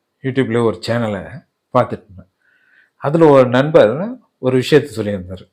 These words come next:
"உங்களுக்கு பணம் வேணுமா? எந்த லோனும் போடாம உங்களுக்கு பணம் வேணுமா? எப்படி பணம் கிடைக்கும்?" அப்படின்னு சொல்லியிருந்தாரு.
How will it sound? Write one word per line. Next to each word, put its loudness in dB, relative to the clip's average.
"உங்களுக்கு 0
பணம் 4
வேணுமா? -2
எந்த 2
லோனும் 2
போடாம -2
உங்களுக்கு -4
பணம் -4
வேணுமா? -8
எப்படி -2
பணம் -2
கிடைக்கும்?" -6
அப்படின்னு -8
சொல்லியிருந்தாரு. -12